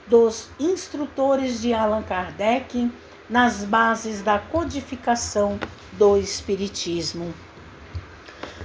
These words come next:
Perguntado a eles por quem disso se pode reconhecer uma civilização completa, na questão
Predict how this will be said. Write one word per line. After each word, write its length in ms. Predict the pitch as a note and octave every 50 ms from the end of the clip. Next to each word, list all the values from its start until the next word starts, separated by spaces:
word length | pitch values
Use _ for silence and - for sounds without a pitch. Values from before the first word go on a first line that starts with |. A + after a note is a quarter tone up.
| - - -
Perguntado 880 | - D4+ D4+ D4+ B3+ D4+ D4+ D4+ D4+ - E4+ F#4 F#4+ G4 G4 F#4+ F4 F4+
a 160 | F4 E4 D#4+
eles 800 | C4 G3+ G3 F#3+ F3 F3 F3+ F3+ E3+ E3 E3 - - - - - - - - - - - -
por 200 | G#3 G#3 - -
quem 340 | - - D4+ F4 F4+ E4+ B3+
disso 540 | G#3+ A3 A3+ A#3 B3 A#3+ - - - A#3
se 200 | A3+ - - G#3+
pode 460 | G#3 - - G#3 G#3 G3+ G3 G3 G3 G3
reconhecer 960 | F3 G#3 A#3 A#3 - - G#3+ G3+ G3 F#3+ F3 F3 - - - G3+ G3 G3 F#3+ F#3+ - - - - - - -
uma 240 | F3+ F#3+ G3 G3 F#3+
civilização 960 | - - - F#3+ F3 F#3+ F#3+ F#3 F#3 E3+ E3+ F3+ F3+ - - - F3 F3 E3+
completa, 840 | - E3 D3 D3+ - F#3 F#3+ G3 G3 F#3 F#3 - - D3+ D3+ D3+ D#3 - - - - - - - - - - - - -
na 100 | F3+ F#3+ F#3
questão 680 | - G#3+ G3+ G3 - - - G3 F3+ E3 D#3+ D#3